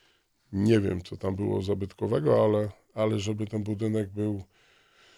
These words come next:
e, całkowicie nowy, w całości, no ale, e, skoro taka decyzja była, e, konserwatora zabytków, no to,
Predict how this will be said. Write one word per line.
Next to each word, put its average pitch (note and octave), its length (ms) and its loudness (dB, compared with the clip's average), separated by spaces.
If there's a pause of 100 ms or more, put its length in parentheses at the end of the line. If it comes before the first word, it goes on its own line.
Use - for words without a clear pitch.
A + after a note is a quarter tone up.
(680)
e, A#2+ 480 8 (920)
całkowicie C3 600 6
nowy, B2 640 8
w - 40 -12
całości, A#2 680 6
no A2+ 100 4
ale, A#2 360 6
e, A2+ 60 0 (400)
skoro A2 380 2
taka A2 300 2
decyzja G#2+ 500 2
była, G#2 460 4
e, G2+ 80 2 (1040)
konserwatora G#2 720 0
zabytków, G2 560 -4
no G2+ 120 -2
to, G#2 240 -2